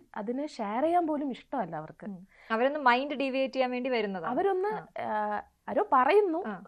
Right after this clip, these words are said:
Speaker 1: കേറി നോക്കാലോ
Speaker 2: ഓക്കെ.
Speaker 1: എന്നുള്ളതിൽ മാത്രം.
Speaker 2: ഉം.
Speaker 1: പക്ഷെ അവര് വന്ന് ഒരു വൺ മന്ത്, ടു മന്ത്സ് ഒക്കെ കഴിഞ്ഞിട്ടാണ് അവര് പറയുന്നത്, "എനിക്ക് പ്രശ്നം ഉണ്ടായിരുന്നു,
Speaker 2: ഉം.
Speaker 1: ഇപ്പൊ ഞാൻ അതിൽ നിന്ന് എത്രയോ
Speaker 2: മാറി.
Speaker 1: മാറി."
Speaker 2: ഉം.
Speaker 1: ഇപ്പം ഡിപ്രഷൻ ഉണ്ടെങ്കിൽ ഒരു, ഒരു സംഭവത്തിൽ നമ്മളിങ്ങനെ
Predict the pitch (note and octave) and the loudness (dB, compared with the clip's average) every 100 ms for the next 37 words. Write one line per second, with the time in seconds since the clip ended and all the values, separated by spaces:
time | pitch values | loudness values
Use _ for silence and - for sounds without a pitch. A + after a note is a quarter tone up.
0 | - D4 G4+ D4+ D4 F4+ A#3 F3 - G3 | -2 0 2 2 0 0 0 -2 -8 -10
1 | - C4 E4+ G#4 F#4+ F4+ C#4+ A#3+ - F3 | -4 -4 0 2 2 2 0 -4 -8 -16
2 | E3+ _ F#4 F#4 F#4 B3+ C4 F4 G4 B4 | -20 _ 0 0 2 2 2 2 0 -2
3 | - - C#4 B3+ A3 A#3+ F#4+ G4 F#4+ E4 | -6 -2 0 0 -4 -4 -4 -2 -2 -6
4 | C#4 - D#4 E4 F4+ G4+ G#4 G#4 C4 C4+ | -8 -4 -2 -2 -4 -4 -6 -4 -4 -2
5 | F#4+ G4 B3+ B3+ B3+ C4 A3+ A#3 C4+ - | -4 -6 -6 -4 -2 -2 -4 -6 -8 -12
6 | - D#4+ G#4 G#4+ D#4 - E4+ B3 C#4+ D4 | -2 2 2 2 0 2 0 6 8 8
7 | A3+ F3+ G#3+ G#3 G3 F#4+ C#4+ A#3+ D4+ C#4+ | 4 -4 -8 -8 -4 -2 0 -2 -4 -2
8 | C#4+ D#4 - - F4+ G4 G#4 - - _ | -2 -2 -4 0 4 4 2 -6 -20 _
9 | _ _ - G#3+ G#3 G3+ A#3 D#4 E4 A#3 | _ _ -4 -2 0 -2 2 4 6 2
10 | - F#3+ - - - G4 - A3+ C#4 - | -4 -12 -12 -10 -6 -6 -4 -4 -2 -2
11 | G#4+ B4 D#4+ E4+ E4 D4+ F4 - C#4+ F4+ | 0 0 0 0 0 0 0 2 2 2
12 | F4 C4 A#3 D4+ E4+ D4 D4 D#4 | 0 0 2 2 2 0 -2 -4